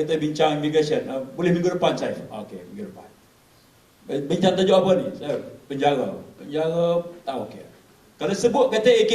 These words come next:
P S, di mana sekarang ni? Di pejabat, datang sekarang. Ah, dia macam tu. Ini bukan kata saya reka-reka nak pergi Saudara Sedap mendengar, tak. Saya faham sangat manusia nama Anwar Ibrahim ni.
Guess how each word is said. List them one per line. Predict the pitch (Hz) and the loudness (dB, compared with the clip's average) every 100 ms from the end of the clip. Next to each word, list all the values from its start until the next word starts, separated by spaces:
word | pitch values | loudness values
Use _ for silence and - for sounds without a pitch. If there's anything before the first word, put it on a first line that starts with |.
| 226 | 2
P | 226 | 4
S, | 262 262 - - - - - _ | 6 4 2 -8 -18 -20 -20 _
di | 170 | -2
mana | 220 226 - | 0 0 2
sekarang | 190 165 120 | 2 0 -4
ni? | 151 | -6
Di | |
pejabat, | 156 175 165 - | 0 4 4 2
datang | 160 160 151 | -4 -4 -6
sekarang. | - 107 - - _ _ | -8 -12 -14 -20 _ _
Ah, | 110 123 | -10 -4
dia | 156 | -4
macam | 170 175 175 | -4 -8 -8
tu. | 156 - - - - - _ _ - | -12 -14 -20 -20 -20 -20 _ _ -8
Ini | 160 226 262 254 | -4 2 2 2
bukan | 208 220 196 190 | 2 4 4 2
kata | 175 175 190 160 | -2 2 4 4
saya | 160 156 | 4 4
reka-reka | 165 165 151 160 160 151 | 2 4 6 6 4 -2
nak | 156 147 | -2 -4
pergi | 147 | -2
Saudara | 156 143 | 0 -2
Sedap | 139 147 127 | -2 -2 -2
mendengar, | 139 143 214 190 | -6 -6 -4 -2
tak. | 175 240 240 - - - _ _ - _ - | 2 2 2 -12 -20 -20 _ _ -20 _ 0
Saya | - 226 | 2 4
faham | 233 233 220 | 4 4 2
sangat | 233 240 247 - | 0 2 0 0
manusia | 180 202 165 190 | -8 -6 -2 -2
nama | 185 175 175 | 0 0 0
Anwar | 180 | 0
Ibrahim | 185 208 247 | 4 6 6
ni. | 254 | 2